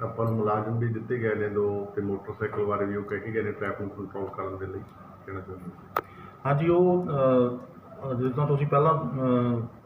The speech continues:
Speaker 2: ਸਾਹਿਬ, ਐਸ ਐਸ ਪੀ ਸਾਹਿਬ ਨਾਲ ਗੱਲ ਕੀਤੀ ਆ, ਉਸ ਦਿਨ ਜਿਹੜੀ ਹਾਕੀ ਮੈਚ 'ਤੇ ਉਹਨਾਂ ਨੇ ਵਾਅਦਾ ਕੀਤਾ ਸੀ, ਉਹਨੂੰ ਪੂਰਾ ਕਰਦੇ ਹੋਏ ਉਹਨਾਂ ਨੇ ਆਪਾਂ ਨੂੰ ਦੋ ਮੁਲਾਜ਼ਮ ਸ਼ਾਮ ਨੂੰ ਦੋ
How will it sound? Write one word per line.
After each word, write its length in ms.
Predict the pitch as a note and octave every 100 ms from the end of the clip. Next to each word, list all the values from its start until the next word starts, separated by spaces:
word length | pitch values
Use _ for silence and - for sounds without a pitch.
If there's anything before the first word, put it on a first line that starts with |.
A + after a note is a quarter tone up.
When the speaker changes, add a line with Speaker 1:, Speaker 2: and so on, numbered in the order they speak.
| - -
Speaker 2:
ਸਾਹਿਬ, 320 | B2+ B2+ C3
ਐਸ 140 | B2
ਐਸ 80 | C#3
ਪੀ 100 | -
ਸਾਹਿਬ 200 | C#3+ C#3+
ਨਾਲ 120 | D3+
ਗੱਲ 140 | C3 B2+
ਕੀਤੀ 360 | B2+ A#2 D3
ਆ, 180 | C#3 B2+ - - - - - -
ਉਸ 180 | C3 A#2+
ਦਿਨ 160 | C#3
ਜਿਹੜੀ 220 | C3 C3+ C#3
ਹਾਕੀ 260 | B2 C3+
ਮੈਚ 220 | C3+ C3
'ਤੇ 120 | B2+ C#3
ਉਹਨਾਂ 160 | C#3
ਨੇ 60 | C#3+
ਵਾਅਦਾ 240 | B2+ C#3
ਕੀਤਾ 300 | C#3+ A#2+ B2+
ਸੀ, 140 | C3 C3+
ਉਹਨੂੰ 200 | C#3 C#3
ਪੂਰਾ 220 | B2+ B2+
ਕਰਦੇ 280 | B2 A#2 B2
ਹੋਏ 140 | B2+
ਉਹਨਾਂ 200 | B2+ C3
ਨੇ 80 | C3
ਆਪਾਂ 180 | B2+ B2+
ਨੂੰ 100 | A#2+
ਦੋ 140 | A2+
ਮੁਲਾਜ਼ਮ 340 | A#2 A2+ A#2+
ਸ਼ਾਮ 240 | A#2 A#2 A#2
ਨੂੰ 120 | A#2
ਦੋ 160 | A2+